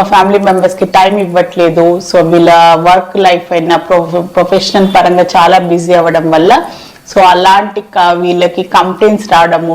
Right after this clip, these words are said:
ఫ్యామిలీ మెంబర్స్ నుంచి. So దానివల్ల కూడా వీళ్ళు ఈ, ఈ ఫిబ్రవరి ఎండింగ్ మాసంలో ఫ్యామిలీ మెంబర్స్తో కలిసి ఏదైనా వెకేషన్ వెళ్ళడము, ఫ్యామిలీ మెంబర్స్ గెట్ టుగెదర్గా వాళ్ళతో టైమ్ స్పెండ్ చేసే అవకాశాలు కూడా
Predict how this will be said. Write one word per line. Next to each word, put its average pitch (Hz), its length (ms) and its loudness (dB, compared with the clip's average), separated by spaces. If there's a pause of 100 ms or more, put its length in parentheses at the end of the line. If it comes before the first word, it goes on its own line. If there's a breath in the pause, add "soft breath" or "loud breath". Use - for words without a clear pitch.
(100)
ఫ్యామిలీ 170 300 0 (100)
మెంబర్స్ 160 420 -2
నుంచి. 160 320 2 (540 loud breath)
So - 60 -2 (160)
దానివల్ల 180 400 2 (100)
కూడా 214 220 2
వీళ్ళు 190 260 2 (220)
ఈ, 202 40 2 (360)
ఈ - 20 4 (100)
ఫిబ్రవరి 202 480 2 (260)
ఎండింగ్ 196 380 0
మాసంలో 175 580 0 (360)
ఫ్యామిలీ 208 280 2 (100)
మెంబర్స్తో 185 400 -2 (120)
కలిసి 175 260 0 (120)
ఏదైనా 165 360 0
వెకేషన్ 185 480 -2
వెళ్ళడము, 165 440 0 (160)
ఫ్యామిలీ 175 440 2
మెంబర్స్ 170 320 0 (320)
గెట్ 175 200 -2
టుగెదర్గా 170 920 0 (300)
వాళ్ళతో - 320 0 (120)
టైమ్ 196 180 2 (100)
స్పెండ్ 175 320 0
చేసే 170 240 0
అవకాశాలు 165 500 0
కూడా 190 120 0